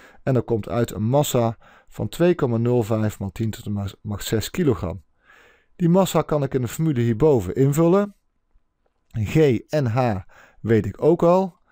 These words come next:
En dan kan ik dus mijn zwaarte-energie uitrekenen, die er in een, in één uur verloren gaat. En die zwaarte-energie, die is gelijk aan twee komma eenentachtig maal tien tot de macht zeven joule,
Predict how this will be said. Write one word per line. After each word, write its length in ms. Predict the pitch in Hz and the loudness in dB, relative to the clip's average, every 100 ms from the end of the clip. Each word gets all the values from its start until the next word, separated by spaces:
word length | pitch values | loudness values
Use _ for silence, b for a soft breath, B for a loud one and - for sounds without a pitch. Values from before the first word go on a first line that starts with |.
| _ - | _ -10
En 120 | - | -2
dan 80 | 175 | -2
kan 200 | - 110 | 0 -2
ik 100 | 107 | -2
dus 400 | 117 151 - - | -2 -4 -6 -12
mijn 180 | 147 147 | -4 -4
zwaarte-energie 880 | 156 190 190 - 147 143 123 120 - | 2 4 4 2 -2 -2 0 -2 -2
uitrekenen, 680 | 120 113 110 101 - 101 92 | -2 0 0 0 -2 -6 -2
die 220 | 120 117 | -2 -2
er 240 | 117 110 - | -2 -4 -4
in 160 | 120 110 | -2 -2
een, 180 | 101 - _ | -2 -6 _
in 180 | - 107 | -6 -2
één 320 | 160 165 147 | 2 2 2
uur 360 | 147 147 151 - b b b b | 2 2 0 -8 b b b b
verloren 520 | - 135 165 170 113 | -4 2 4 4 2
gaat. 400 | 98 90 85 - - | -2 -6 -8 -12 -6
En 100 | 110 | -4
die 120 | 95 | -2
zwaarte-energie, 840 | 127 147 160 127 123 120 135 147 b b b | 0 2 2 0 -2 0 -2 -4 b b b
die 140 | 120 | -2
is 120 | 104 | -2
gelijk 360 | - 113 127 - | 0 0 0 -2
aan 100 | 92 | -6
twee 240 | - 117 | -2 -2
komma 220 | 101 90 - | -2 -8 -2
eenentachtig 800 | 123 131 - 123 - 117 - - b b b | -2 0 0 -2 -2 -8 -8 -20 b b b
maal 140 | - 104 | -6 -2
tien 160 | 127 | 0
tot 60 | 110 | 0
de 80 | 95 | -2
macht 140 | 95 | -4
zeven 360 | - 131 120 110 | 0 2 2 0
joule, 380 | 92 123 113 | 0 2 0